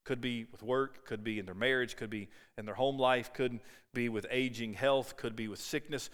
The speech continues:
Lord, whatever it may be, could be just battling sin in our flesh. Lord, if we allow it, all of those things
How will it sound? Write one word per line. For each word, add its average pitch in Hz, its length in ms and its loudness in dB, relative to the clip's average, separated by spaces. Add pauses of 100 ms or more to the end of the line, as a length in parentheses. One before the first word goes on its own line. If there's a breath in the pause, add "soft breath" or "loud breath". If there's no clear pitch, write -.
(160 loud breath)
Lord, 156 160 6
whatever 147 360 4
it 135 100 -2
may 123 180 0
be, 90 320 -10 (1500)
could 143 140 0
be 156 80 2
just 117 200 -6 (240)
battling 110 420 0
sin 110 340 -4
in 95 80 -6
our 87 100 -10
flesh. - 600 -8 (640)
Lord, 151 160 6
if 175 140 4
we 170 180 2
allow 135 380 6
it, 127 160 -4
all 185 300 6
of 135 140 2
those 113 280 2
things 87 500 -12